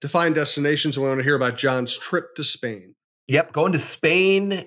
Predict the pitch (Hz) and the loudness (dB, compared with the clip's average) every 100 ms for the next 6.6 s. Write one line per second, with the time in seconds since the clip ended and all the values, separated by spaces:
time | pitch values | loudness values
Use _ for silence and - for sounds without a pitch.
0 | - 139 117 107 104 - 113 110 120 165 | 0 2 2 0 -2 0 0 0 0 2
1 | 160 127 104 90 - 107 107 107 - 147 | 2 4 2 -2 -2 -2 -2 -8 -2 0
2 | 156 - 139 156 147 - 120 104 - 120 | 0 -2 -4 -4 -12 -12 -12 -12 -4 0
3 | 131 113 107 110 104 - - 101 101 98 | 0 0 -2 -4 -10 -12 -2 0 0 -2
4 | 95 - 87 92 - 95 95 - 85 98 | -4 -8 -8 -6 -6 -6 -10 -12 -2 0
5 | 98 92 92 - 85 87 - 87 78 82 | 0 -2 -6 -8 -10 -8 -8 -10 -4 -2
6 | 76 - 104 90 87 | -2 -2 -2 -2 -2